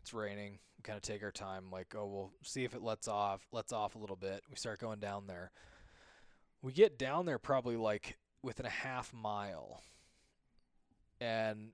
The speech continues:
my wife, like, she's got some eagle eyes on her, and she's like, "What is that?" And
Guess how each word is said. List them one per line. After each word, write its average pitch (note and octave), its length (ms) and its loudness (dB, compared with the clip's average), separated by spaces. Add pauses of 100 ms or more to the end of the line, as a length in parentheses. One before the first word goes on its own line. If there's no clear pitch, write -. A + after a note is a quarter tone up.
my A2 160 -2
wife, A#2 600 0
like, G2 240 -4
she's - 240 -6
got B2 140 0
some F2+ 140 -12
eagle G#2 240 -6
eyes F#2 220 -4
on F2 140 -8
her, F2+ 120 -10
and F#2 120 -12
she's A#2 160 -8
like, G#2 180 -6
"What G#3+ 160 4
is D#4 140 2
that?" G#2+ 240 0 (1000)
And B2 280 -8